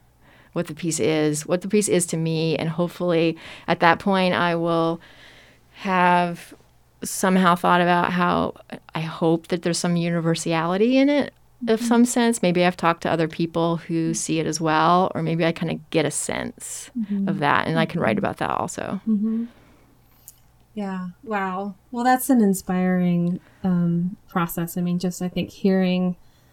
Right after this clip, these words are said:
Speaker 2: you know, how you and, like, I know many artists approach their work with this sort of intuitive,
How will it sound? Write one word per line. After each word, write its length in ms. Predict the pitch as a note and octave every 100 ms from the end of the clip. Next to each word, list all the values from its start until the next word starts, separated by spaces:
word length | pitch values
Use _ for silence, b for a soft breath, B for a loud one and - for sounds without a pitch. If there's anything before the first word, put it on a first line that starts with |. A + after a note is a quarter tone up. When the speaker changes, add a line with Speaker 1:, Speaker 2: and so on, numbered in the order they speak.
| b b b b b b _ -
Speaker 2:
you 140 | A3
know, 300 | G3 F3+ F3
how 260 | E3+ - F#3
you 420 | F#3 F#3 F3+ F3+
and, 180 | F3+ F3
like, 200 | E3+ E3+
I 100 | F3+
know 180 | F3+ F3
many 680 | F#3+ A3 G#3+ G3 F#3 F#3 F#3
artists 320 | F#3+ F#3 F3+ F3+
approach 380 | - F#3 -
their 160 | F#3 F3+
work 280 | F3+ F3 F3
with 160 | F#3+ F#3
this 160 | F3+
sort 240 | - F#3 F3+
of 180 | F3+ -
intuitive, 1000 | G3 F#3 G3+ F#3+ F#3 F#3 F3+ - -